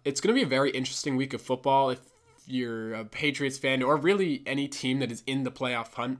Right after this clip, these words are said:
'cause there's a lot of teams still in here. We get, we, I mean, we've talked about in the A F C the Titans and Steelers, but I think you have a couple even in the N F C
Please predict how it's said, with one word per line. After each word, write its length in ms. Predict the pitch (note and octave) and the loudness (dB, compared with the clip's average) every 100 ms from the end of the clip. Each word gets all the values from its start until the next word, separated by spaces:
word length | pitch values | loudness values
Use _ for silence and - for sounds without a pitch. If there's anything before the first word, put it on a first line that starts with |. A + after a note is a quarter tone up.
| - | -10
'cause 140 | - B2+ | -8 -4
there's 140 | D#3+ | 0
a 60 | C3+ | 0
lot 360 | A2+ A#2+ C3+ | 2 6 6
of 80 | B2 | 4
teams 240 | - A2+ - | -4 -8 -8
still 180 | A2 | -8
in 120 | A2 G#2 | -8 -8
here. 160 | G#2 | -10
We 100 | G#2+ | -8
get, 160 | A#2 A2+ | -8 -8
we, 100 | A2+ | -8
I 40 | |
mean, 280 | A2+ A2 G#2+ | -8 -8 -10
we've 160 | A2+ - | -12 -8
talked 200 | B2+ - | -8 -6
about 160 | A2+ | -8
in 60 | G#2+ | -6
the 120 | - | -6
A 120 | B2+ | -6
F 100 | A#2+ | -4
C 340 | - A#2+ A2+ A2 - - _ | -6 -6 -6 -10 -20 -20 _
the 100 | B2 A2 | -6 -4
Titans 440 | - A#2+ A#2+ G#2+ | -2 -2 -2 -6
and 120 | G#2 | -8
Steelers, 480 | - - B2 B2 B2 | -8 -4 -2 -2 -4
but 140 | A2+ | -8
I 40 | G#2+ | -6
think 220 | C3+ B2+ | -8 -8
you 100 | B2 | -6
have 140 | B2 | -6
a 60 | A2 | -6
couple 380 | - C3+ B2 A#2+ | -8 -8 -6 -8
even 200 | A#2 A2 | -8 -8
in 60 | |
the 120 | G#2+ A#2 | -8 -6
N 100 | B2+ | -8
F 120 | A2 | -8
C 360 | - A2+ A2 | -8 -8 -10